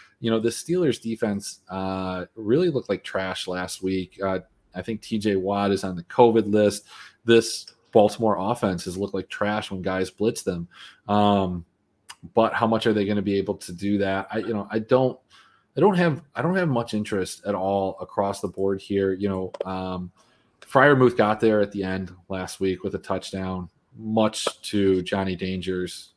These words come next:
uh, just, just, it, he was, he was beside himself. I think he was shaking. He didn't tell us, but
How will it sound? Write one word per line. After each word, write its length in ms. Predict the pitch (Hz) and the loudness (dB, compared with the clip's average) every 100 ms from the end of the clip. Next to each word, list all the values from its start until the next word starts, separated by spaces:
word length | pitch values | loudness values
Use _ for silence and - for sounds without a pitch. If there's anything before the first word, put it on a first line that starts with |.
| - | -10
uh, 440 | 92 90 87 85 85 _ _ _ _ _ _ _ _ _ _ 101 | -8 -8 -10 -14 -16 _ _ _ _ _ _ _ _ _ _ -10
just, 300 | 95 - - | -8 -8 -12
just, 300 | 101 - - _ | -10 -10 -12 _
it, 420 | - - 87 101 104 - | -20 -18 -6 -6 -6 -4
he 120 | 95 | 4
was, 260 | 117 - - | 4 4 -2
he 120 | 104 | 0
was 140 | 107 | 0
beside 420 | - - - 123 113 | -2 -8 4 6 6
himself. 320 | 85 92 85 | 4 -2 -6
I 80 | 87 | -2
think 140 | 123 | 2
he 60 | 107 | 2
was 100 | 90 | 2
shaking. 400 | - 92 85 90 | -2 -2 -4 -6
He 100 | 95 | -4
didn't 240 | 104 87 | -4 -4
tell 200 | - 87 | -8 -6
us, 200 | 82 - | -8 -8
but 200 | 92 87 | -8 -10